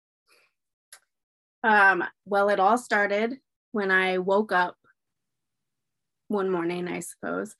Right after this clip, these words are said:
um, or multiple mornings, and I was just thinking that life was not supposed to be like this. <laughs> And I,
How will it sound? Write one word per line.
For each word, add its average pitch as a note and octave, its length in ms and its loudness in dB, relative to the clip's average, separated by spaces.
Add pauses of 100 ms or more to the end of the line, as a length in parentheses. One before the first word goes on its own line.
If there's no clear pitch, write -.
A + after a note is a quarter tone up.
(340)
um, G3 560 4 (560)
or F#3+ 200 0
multiple G3+ 560 0
mornings, F3 600 -4 (340)
and F#3+ 340 2
I F#3+ 260 4
was F#3+ 340 -2
just - 680 -6 (260)
thinking F#3 840 0 (1500)
that F3+ 220 -6
life A3 480 0
was G3+ 240 -6
not A3+ 320 4
supposed A#3 560 0
to A#3+ 80 -4
be F#3 160 -2
like - 320 -10
this. - 440 -8
<laughs> - 60 -14 (760)
And G#3 160 0
I, G3 400 2